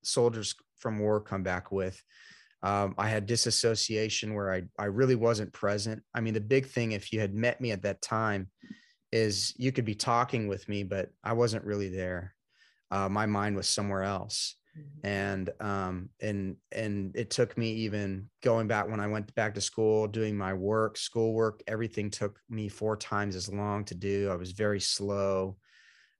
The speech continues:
Speaker 1: Uh, I was just healing, and, like, my mind was just been through a war zone. And, uh,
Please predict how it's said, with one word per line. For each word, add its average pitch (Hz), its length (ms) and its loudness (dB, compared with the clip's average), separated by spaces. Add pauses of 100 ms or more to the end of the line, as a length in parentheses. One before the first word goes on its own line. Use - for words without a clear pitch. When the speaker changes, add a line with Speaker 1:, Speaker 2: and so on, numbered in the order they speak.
Speaker 1:
Uh, 98 40 -4
I 95 280 -2
was 98 160 -4
just - 220 -6
healing, 107 580 -4
and, 90 180 -6
like, 87 240 -6
my 95 160 -2
mind 92 320 -2
was 90 160 -6
just 92 300 -6 (200)
been 104 200 -2
through 92 440 -4 (220)
a 107 60 -2
war 107 280 4
zone. 92 420 -6 (640)
And, 104 360 2
uh, 95 380 0